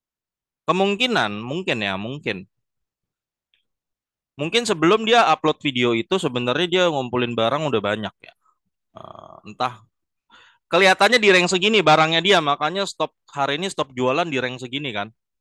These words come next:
Seribu delapan ratus tiga mi-, ya. Jadi yang terjadi ya, Jo-, eh, oke, gua, gua ingetin lu John ya, di, di finan-, yang namanya berbau keuangan termasuk saham ya, lu harus banyak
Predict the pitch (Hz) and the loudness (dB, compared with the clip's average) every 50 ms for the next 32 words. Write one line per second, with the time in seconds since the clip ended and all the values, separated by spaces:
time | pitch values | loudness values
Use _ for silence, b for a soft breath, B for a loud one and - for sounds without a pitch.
0 | _ _ _ 110 113 107 107 113 113 107 - 117 110 110 110 - - - - 107 | _ _ _ -12 -10 -8 -6 -6 -6 -6 -8 -8 -10 -12 -12 -14 -16 -20 -12 -10
1 | 110 110 110 113 104 - 120 117 107 98 82 - _ _ _ _ _ _ _ _ | -10 -8 -8 -10 -10 -6 -4 -4 -4 -4 -6 -8 _ _ _ _ _ _ _ _
2 | _ _ - 120 135 143 170 214 240 226 202 185 190 185 180 175 160 151 160 170 | _ _ -4 -2 -2 0 2 0 0 2 2 0 0 0 -2 -4 0 0 0 2
3 | 180 247 254 226 160 135 131 - - 175 185 - 294 - 226 202 180 220 254 226 | 2 0 0 0 0 -2 -4 -4 -2 -2 -2 -2 0 0 0 2 2 2 2 2
4 | - - _ _ _ _ _ _ _ - 165 190 277 294 285 254 226 - - 214 | 0 -6 _ _ _ _ _ _ _ -4 2 4 4 4 4 2 0 0 0 0
5 | 240 277 285 220 202 247 220 165 147 147 156 165 170 165 180 185 - 175 180 190 | 2 2 0 2 4 4 4 4 4 4 2 2 0 -2 -2 -4 -4 -4 -6 -8
6 | - - 190 190 190 190 196 - - _ _ _ _ _ _ _ _ _ _ _ | -2 2 2 2 2 2 -2 -4 -6 _ _ _ _ _ _ _ _ _ _ _
7 | _ _ _ b b b b b b b b b b _ 190 202 214 220 220 220 | _ _ _ b b b b b b b b b b _ 0 2 4 4 4 4
8 | 233 254 269 285 262 233 226 196 175 190 196 190 - 202 202 202 220 247 254 220 | 4 4 4 4 2 2 2 2 4 2 2 2 0 -2 0 2 2 2 2 0
9 | 180 165 156 151 156 156 156 156 160 - 165 - - 190 196 196 185 143 120 113 | -4 -4 -4 -6 -10 -8 -8 -8 -8 -8 -8 -4 -2 0 0 0 0 -2 -2 -4
10 | 107 107 113 139 175 214 220 196 175 151 147 147 139 143 120 110 107 110 113 | -4 -2 -2 -2 0 0 0 0 0 0 -2 -4 -4 -4 -4 -4 -4 -6 -8